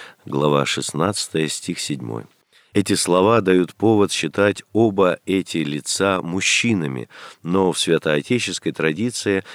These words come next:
распространено мнение Иоанна Златоуста, что это были муж и жена. В некоторых рукописях Нового Завета встречается вместо Юнии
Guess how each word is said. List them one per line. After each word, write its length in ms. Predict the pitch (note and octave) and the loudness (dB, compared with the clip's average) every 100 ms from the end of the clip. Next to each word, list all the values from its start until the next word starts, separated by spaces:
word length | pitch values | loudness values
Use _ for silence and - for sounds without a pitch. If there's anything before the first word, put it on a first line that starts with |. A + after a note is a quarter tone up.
| - | -6
распространено 1300 | F2 G#2 - - F#2+ - E2+ E2 D#2+ D#2 G2+ A2+ F#2+ | 0 2 0 -2 -4 -2 -4 -2 -4 -2 2 2 2
мнение 640 | D2+ E2 G#2+ G2+ G2 F#2+ - | 0 0 0 2 0 0 -2
Иоанна 380 | E2+ G2 F#2+ | -2 -2 -2
Златоуста, 880 | F2 F#2+ F2+ F#2+ F#2+ F#2 D2+ - B1+ - - - | -2 -2 -2 -4 -4 -4 -6 -10 -12 -14 -20 -12
что 340 | - F2 E2 - | -4 0 0 2
это 340 | A#2 B2 F#2 | 2 2 -2
были 420 | D#2 A2+ G#2+ G#2 - | 0 0 2 2 0
муж 520 | D#2 F2+ A#2+ - - _ | -4 0 0 -2 -6 _
и 120 | F#2 | -6
жена. 480 | E2 E2+ D2+ A#1 A1+ _ _ _ - - - - | -4 -4 -4 -6 -8 _ _ _ -20 -20 -18 -4
В 120 | E2+ | 2
некоторых 560 | C3+ C3+ B2 A#2 - - | 4 4 4 4 2 0
рукописях 760 | G2 C3+ - G2+ G2+ - F2+ | 2 2 2 0 0 0 0
Нового 360 | F#2+ F#2+ F2 E2+ | 0 2 2 0
Завета 600 | D2+ D#2+ E2 A#2+ - G2 | 0 2 2 0 0 -2
встречается 880 | - - D#2+ - B2+ B2 G#2+ A2+ G2+ | -2 -6 -2 2 4 4 2 4 2
вместо 520 | E2 G2 G#2 - F2+ | 2 2 2 2 2
Юнии 840 | E2+ D#2 F2+ C#3+ D3 C3 B2 A2+ | 2 0 0 2 2 2 4 2